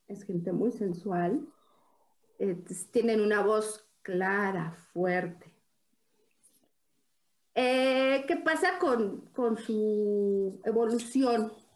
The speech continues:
Este, ¿o qué tiene, qué, qué hay que hacer, qué hay que aprender de aquí para poder evolucionar? Pues entregar el corazón, ¿no?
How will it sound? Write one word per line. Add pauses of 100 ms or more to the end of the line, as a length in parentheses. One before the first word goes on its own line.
(100)
Este,
¿o
qué
tiene,
qué, (100)
qué
hay
que
hacer,
qué
hay
que
aprender (400)
de
aquí
para
poder
evolucionar? (1160)
Pues
entregar
el
corazón, (340)
¿no?